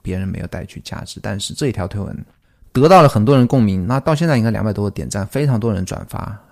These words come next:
而且这条推文之后的确啊，因为我观察我自己 newsletter 后台数据，呃，最近几天的那个订阅人数增长得很快，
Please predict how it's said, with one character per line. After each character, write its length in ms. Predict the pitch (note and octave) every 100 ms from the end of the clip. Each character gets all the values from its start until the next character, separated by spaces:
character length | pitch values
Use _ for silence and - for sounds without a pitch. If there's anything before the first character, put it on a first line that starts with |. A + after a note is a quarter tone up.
| -
而 140 | A#2+
且 160 | D3+ B2+
这 120 | D3
条 140 | A#2+
推 160 | A#2 C#3
文 140 | G#2
之 120 | G#2
后 240 | A2+ A#2+ F#2+
的 300 | - G2+ A2+
确 300 | C3 D#3+ C3
啊， 280 | F#2+ F2 F#2
因 100 | C3
为 60 | C#3+
我 80 | G#2
观 180 | B2
察 100 | A#2+
我 80 | A2
自 100 | G2
己 60 | A2+
newsletter 520 | G#2 G#2 G2+ G#2 F#2+ F2+
后 200 | - -
台 140 | A2 F#2
数 160 | -
据， 260 | G2 F#2 - - _ _ _
呃， 140 | G#2
最 140 | F2+ C3+
近 140 | B2
几 140 | A#2 F2+
天 340 | A2 A2 A#2
的 420 | G#2+ E2+ C#2 A1+ - _
那 220 | - G#2+
个 200 | G2 F2
订 180 | D#2 A#2+
阅 120 | G#2
人 180 | F2+ D#2+
数 120 | G2+
增 200 | F#2+ A2
长 120 | G#2 F#2
得 40 |
很 100 | F#2+
快， 240 | - G2+